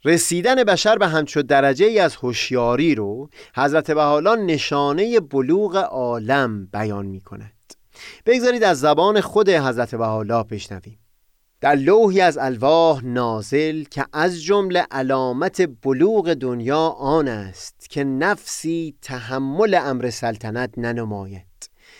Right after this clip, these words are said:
سلطنت بماند و احدی اقبال نکند که وحدهو تحمل آن نماید. آن ایام، ایام ظهور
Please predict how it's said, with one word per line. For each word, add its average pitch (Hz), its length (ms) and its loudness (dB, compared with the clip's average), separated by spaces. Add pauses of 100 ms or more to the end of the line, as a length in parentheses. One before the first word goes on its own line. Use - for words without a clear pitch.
(220)
سلطنت 151 880 0 (260)
بماند 147 760 0 (280)
و 131 140 -2 (140)
احدی 165 640 -2
اقبال 135 680 0
نکند 127 600 -4
که 123 200 -6
وحدهو 117 520 -4
تحمل 123 640 -2
آن 131 280 -2
نماید. 98 440 -12 (880)
آن 226 360 2 (140)
ایام، 175 960 2
ایام 143 680 0
ظهور 127 640 -4